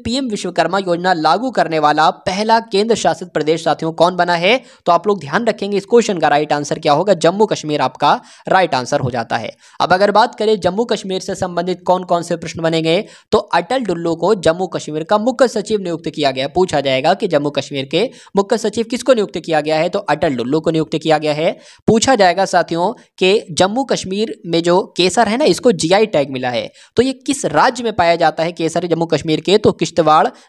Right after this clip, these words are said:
जिले में पाया जाता है, ये आपको ध्यान रखना है, इसको जीआई टैग मिला है। जम्मू कश्मीर पुलिस के महानिदेशक का अतिरिक्त प्रभार किसने संभाला है, तो आर आर स्वैन ने संभाला है। जम्मू कश्मीर के प्रसिद्ध जो पश्मीना क्राफ्ट है ना, पश्मीना क्राफ्ट को भी जीआई टैग मिला है।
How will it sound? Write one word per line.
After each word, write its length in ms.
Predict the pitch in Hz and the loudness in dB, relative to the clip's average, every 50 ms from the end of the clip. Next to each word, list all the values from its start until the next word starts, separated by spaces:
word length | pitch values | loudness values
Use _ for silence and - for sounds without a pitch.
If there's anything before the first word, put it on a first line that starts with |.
| - 151 | -10 -2
जिले 260 | 151 196 240 277 262 | 0 2 2 4 4
में 100 | 214 170 | 2 2
पाया 200 | - 151 143 143 | 2 2 2 2
जाता 260 | 147 151 143 139 185 | 2 2 0 0 -2
है, 80 | 180 202 | -6 -2
ये 60 | 185 | -2
आपको 280 | 143 135 - - 160 160 | -2 -2 -2 -2 -4 -4
ध्यान 280 | 135 127 - 151 170 | -4 -4 -4 -4 -2
रखना 200 | 170 160 165 190 | -4 -4 -2 -2
है, 60 | 226 226 | -2 -2
इसको 220 | 226 - - 208 | -2 2 0 0
जीआई 280 | 190 - 139 131 127 131 | 0 0 -2 -2 -2 -2
टैग 200 | 131 180 180 175 | 0 -2 -2 0
मिला 180 | 156 127 120 123 | 0 -2 -2 0
है। 200 | 120 110 92 - _ - - - - - | -2 -2 -4 -4 _ -16 -20 -20 -8 0
जम्मू 260 | 147 175 202 240 294 | 2 2 2 2 0
कश्मीर 400 | 285 254 208 - 196 190 196 226 | 0 0 -2 -2 -2 0 0 0
पुलिस 300 | 240 - 175 180 175 170 | 0 0 -2 -2 -2 -4
के 120 | - 220 202 | -2 -2 0
महानिदेशक 680 | 170 170 175 240 277 240 190 175 160 156 175 165 165 | 0 0 0 0 -4 -2 -2 -2 -2 -2 -2 -4 -2
का 140 | - 170 165 185 - - | 0 2 2 2 2 0
अतिरिक्त 400 | 151 151 156 208 240 247 - - 214 | -2 -2 -2 -4 -6 -6 -4 -6 -4
प्रभार 360 | - 156 147 135 151 165 165 | -2 -2 -4 -2 -2 -4 -4
किसने 320 | 165 160 - - 196 202 | -4 -12 -8 -4 -4 -2
संभाला 380 | 190 196 175 165 165 170 170 170 | 0 0 0 2 2 0 0 0
है, 220 | 170 175 214 262 262 - - _ - | 2 0 0 -2 -4 -10 -18 _ -2
तो 60 | - 208 | -2 -2
आर 400 | - - 165 175 202 233 262 - 170 | 0 0 2 2 2 2 2 0 0
आर 180 | 160 160 - | 2 2 0
स्वैन 280 | - - 151 131 127 139 | 0 -2 -4 -4 -4 -4
ने 100 | 156 165 | -6 -6
संभाला 360 | - 175 165 160 160 160 160 | -4 -2 0 0 2 2 0
है। 240 | 156 160 165 202 262 - - _ _ - | 0 0 -2 -4 -4 -6 -16 _ _ 0
जम्मू 240 | 156 175 202 233 185 | 0 2 2 2 0
कश्मीर 360 | - 247 196 - 196 185 185 | 0 -2 -2 -2 -2 -4 -2
के 140 | 185 220 208 | 0 -2 -4
प्रसिद्ध 340 | 208 - 165 - 190 185 185 | -2 -4 -6 -6 -4 0 0
जो 120 | 185 190 180 | 0 0 0
पश्मीना 460 | - 160 160 - 175 180 208 233 214 208 | -2 -4 -6 -6 -4 -4 0 0 0 0
क्राफ्ट 340 | - 156 147 156 156 - | 0 0 0 0 -2 -4
है 100 | 160 156 | -4 -2
ना, 240 | 156 165 196 220 180 - - - - - | 0 0 -2 -2 -4 -8 -14 -18 -6 0
पश्मीना 420 | - 165 160 - - 214 240 240 202 | 0 0 0 0 -4 -2 0 0 0
क्राफ्ट 300 | - 165 151 147 - 170 | 0 2 0 0 0 -2
को 160 | - - 247 233 | -2 -2 -2 0
भी 180 | 170 196 254 247 | 0 -2 -2 -4
जीआई 320 | 170 156 147 143 147 151 147 | -6 -4 -2 0 0 0 -2
टैग 220 | - 127 123 131 | -4 -6 -6 -8
मिला 160 | 127 120 117 | -6 -6 -4
है। 200 | 120 113 107 107 | -4 -4 -6 -8